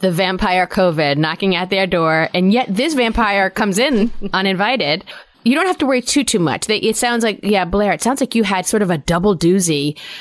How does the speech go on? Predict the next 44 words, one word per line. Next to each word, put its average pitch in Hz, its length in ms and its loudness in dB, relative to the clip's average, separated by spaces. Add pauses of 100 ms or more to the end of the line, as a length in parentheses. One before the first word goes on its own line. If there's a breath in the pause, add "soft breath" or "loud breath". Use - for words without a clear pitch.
(260 loud breath)
Yeah, 165 260 -2 (140)
according 269 380 -2
to 254 100 -2
the 214 100 2
Mayo 202 300 2
Clinic, 190 520 -2 (140)
children 208 300 0
represent 185 360 0
about 160 200 -2
nineteen 175 340 0
percent 160 500 -2
of 165 140 0
all 165 180 2
reported 160 380 -2
covid 160 240 0
nineteen 156 380 0
cases, 294 500 0 (340 loud breath)
and 208 140 2
the 202 60 2
most 185 280 0
co-, 196 100 -2
and 202 180 0
their, 190 100 0
their 180 300 -2
symptoms 185 360 0
are 165 60 2
generally 160 500 2
less. 160 320 -2
The 165 120 -4
most 170 200 0
common 175 280 0
symptoms 160 400 -2
of 151 100 -4
covid 160 240 -2
nineteen 160 300 0
in 151 100 -2
children 151 380 -2
are 147 160 -2
cough 147 360 -4
and 139 140 -8
fever. 127 460 -6 (400 loud breath)
So - 160 -2
you 196 80 2
had 175 320 -2